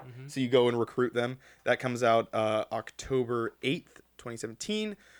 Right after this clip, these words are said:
Speaker 2: Uh, we also got a new Ori game coming out. So Ori and the Blind Forest. You now have Ori and the Will of the Wisps. It looks really great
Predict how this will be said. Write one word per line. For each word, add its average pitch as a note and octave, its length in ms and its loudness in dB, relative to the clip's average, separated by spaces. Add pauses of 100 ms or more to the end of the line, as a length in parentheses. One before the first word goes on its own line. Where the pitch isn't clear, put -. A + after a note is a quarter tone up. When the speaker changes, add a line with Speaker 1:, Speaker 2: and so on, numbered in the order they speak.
(140)
Speaker 2:
Uh, C3 180 6
we C#3 120 4
also D#3+ 180 0
got D#3 220 2
a D3 140 2
new D#3 240 2
Ori G3 400 2
game C3 320 0
coming A#2 280 -6
out. F#2+ 180 -8
So B2 140 -2
Ori B2 240 2
and B2 80 -2
the B2 40 -4
Blind A#2+ 320 -2
Forest. D#3 480 2
You A2 240 -12
now A2 300 -4
have A2 300 -2
Ori B2 400 2
and A#2+ 260 -2
the A#2+ 80 0
Will B2+ 340 0
of C3+ 140 -4
the B2 80 -4
Wisps. - 640 -2
It G#2 160 -8
looks G#2 200 -14
really G2 200 -16
great F#2 220 -20